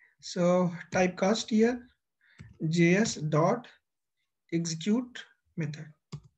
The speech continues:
execute script. Okay, so this is optional. Second one, we can pass here the single, uh,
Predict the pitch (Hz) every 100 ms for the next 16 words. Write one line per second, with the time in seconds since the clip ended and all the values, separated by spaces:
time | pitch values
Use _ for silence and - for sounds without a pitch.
0 | _ - 165 175 269 349 - _ _ _
1 | - 170 - 143 147 - 165 170 254 -
2 | - _ - 165 165 170 208 226 226 170
3 | 170 170 220 240 240 - 190 202 214 247
4 | - _ 175 175 180 175 170 175 180 214
5 | 220 254 - _ _ _ _ - 196 175
6 | 180 240 330 - _ _ _ _ _ _
7 | _ _ _ _ _ _ _ _ _ _
8 | _ 160 156